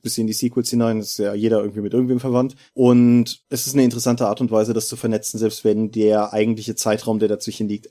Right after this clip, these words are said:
eigentlich verhindert, dass es eine Übertragung von der vorigen Runde dahin geben könnte.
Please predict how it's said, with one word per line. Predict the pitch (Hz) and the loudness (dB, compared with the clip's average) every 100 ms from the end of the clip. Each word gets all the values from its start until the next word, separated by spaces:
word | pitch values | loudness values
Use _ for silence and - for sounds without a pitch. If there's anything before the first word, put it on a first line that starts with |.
| _ | _
eigentlich | - 101 113 139 135 123 123 - | -8 0 4 4 4 0 -2 -4
verhindert, | 104 113 98 - - | -4 -2 -4 -8 -8
dass | 101 - - - - _ _ _ 123 | -6 -6 -8 -10 -14 _ _ _ -8
es | - 117 | -6 -4
eine | 107 104 98 98 | 0 0 0 -2
Übertragung | 107 110 101 98 95 90 | -2 -2 -2 -4 -4 -8
von | - 90 | -12 -10
der | 87 | -8
vorigen | 110 92 90 | -8 -8 -8
Runde | 90 90 87 | -10 -10 -10
dahin | 87 90 | -10 -12
geben | 85 85 | -12 -14
könnte. | 185 90 87 | -12 -14 -14